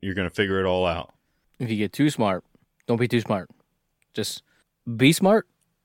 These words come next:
Speaker 2: but don't tell anybody.
Speaker 1: Yo, well, you don't have to worry about that with me, buddy, 'cause I'm dumber than,
Speaker 2: <laughs>
Speaker 1: uh, I don't know.
Speaker 2: Listen to this thing, though.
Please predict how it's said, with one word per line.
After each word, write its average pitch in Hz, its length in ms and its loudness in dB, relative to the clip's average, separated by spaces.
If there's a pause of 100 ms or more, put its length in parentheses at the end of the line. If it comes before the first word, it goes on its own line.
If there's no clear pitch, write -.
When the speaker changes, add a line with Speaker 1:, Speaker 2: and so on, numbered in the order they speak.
(260)
Speaker 2:
but 120 120 2
don't 117 180 4
tell 113 120 0
anybody. 90 360 -4 (400)
Speaker 1:
Yo, 95 160 -6
well, 85 200 -2
you 101 80 0
don't 117 100 0
have 104 80 -4
to 98 60 -2
worry 98 120 -2
about 87 180 -2
that 85 140 -2
with 82 100 -6
me, 87 120 -4
buddy, 80 240 -6
'cause 80 180 -10
I'm 98 220 -6
dumber 87 360 -2
than, 80 440 -4 (180)
Speaker 2:
<laughs> - 160 -20
Speaker 1:
uh, 82 500 -6
I 85 160 -2
don't 82 140 -6
know. 80 240 -8 (1600)
Speaker 2:
Listen 147 200 0
to 113 60 0
this 147 200 2
thing, 78 200 -14
though. - 180 -20